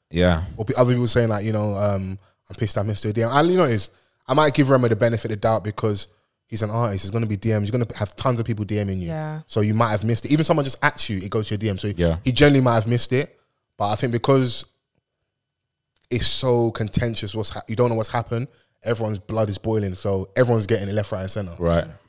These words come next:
Speaker 3: I saw a tweet that said that, um, Mohbad's death has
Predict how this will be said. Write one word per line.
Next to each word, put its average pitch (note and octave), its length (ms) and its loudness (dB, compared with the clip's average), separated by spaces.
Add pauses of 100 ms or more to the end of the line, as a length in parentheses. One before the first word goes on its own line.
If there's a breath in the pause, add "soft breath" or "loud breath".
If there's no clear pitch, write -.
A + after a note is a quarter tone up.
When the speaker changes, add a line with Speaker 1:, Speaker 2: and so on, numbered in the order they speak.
(1000)
Speaker 3:
I F3 80 -12
saw F#3+ 200 -6
a F#3 60 -8
tweet E3+ 320 -12
that - 220 -14
said D3+ 380 -12 (1000)
that, D3+ 420 -12
um, D3+ 340 -8
Mohbad's D#3 400 -12
death D3 260 -10 (100)
has C#3+ 220 -14